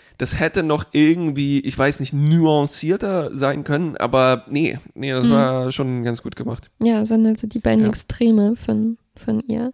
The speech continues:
Speaker 1: Auch, äh, äh, Roxanne Dawson oder Roxanne Biggs Dawson meinte
Speaker 2: Biggs
Speaker 1: auch,
Speaker 2: Dawson.
Speaker 1: das hat ihr viel Spaß gemacht, das zu spielen.
Speaker 2: Ja,
Speaker 1: Und das ist
Speaker 2: kann ich mir
Speaker 1: eine ihrer
Speaker 2: vorstellen, ja.
Speaker 1: Lieblingsfolgen,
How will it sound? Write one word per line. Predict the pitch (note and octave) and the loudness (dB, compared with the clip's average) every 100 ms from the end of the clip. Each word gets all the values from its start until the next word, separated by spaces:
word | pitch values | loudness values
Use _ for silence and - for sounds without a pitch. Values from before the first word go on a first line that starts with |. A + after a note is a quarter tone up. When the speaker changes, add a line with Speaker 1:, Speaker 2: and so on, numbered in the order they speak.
| _ | _
Speaker 1:
Auch, | - - | -2 0
äh, | - | 2
äh, | C3+ C3 C3 C3 B2 | 4 4 4 4 4
Roxanne | B2 B2+ C3+ B2+ B2 - - _ | 2 0 -2 -4 -8 -12 -20 _
Dawson | C3 A#2+ A#2 C3 | -2 0 0 -2
oder | A#2+ A#2 B2+ | -4 -4 -6
Roxanne | B2+ - - B2 B2 | -10 -10 -6 -4 -4
Biggs | A#2 C3+ - | -6 -8 -2
Dawson | B2 B2 | -2 -2
meinte | A#2+ A#2+ A#2+ | -2 0 0
Speaker 2:
Biggs | - | -2
Speaker 1:
auch, | |
Speaker 2:
Dawson. | - G#3+ A3+ B3+ - - - | -4 -4 -4 -6 -8 -14 -6
Speaker 1:
das | A#2+ - | -4 -4
hat | B2+ - | -6 -2
ihr | B2+ | -2
viel | E3 | -2
Spaß | C3 - C3 - | -4 -4 -4 -4
gemacht, | B2 A2 - - | -6 -6 -10 -12
das | A2+ - | -10 -10
zu | - - G#3+ B2 | -8 -6 -6 -6
spielen. | - A#2+ | -4 0
Speaker 2:
Ja, | B3 | 2
Speaker 1:
Und | A#3 | 2
das | |
ist | A#3 | 2
Speaker 2:
kann | B3 | 2
ich | A#3+ | 2
mir | B3+ | 0
Speaker 1:
eine | |
ihrer | B3 | 0
Speaker 2:
vorstellen, | A#3 A3 A3 | 0 0 0
ja. | A3 | 0
Speaker 1:
Lieblingsfolgen, | B3+ D4+ D3+ A2 F#2+ G#2+ A#2+ | 4 6 4 0 -4 -4 -4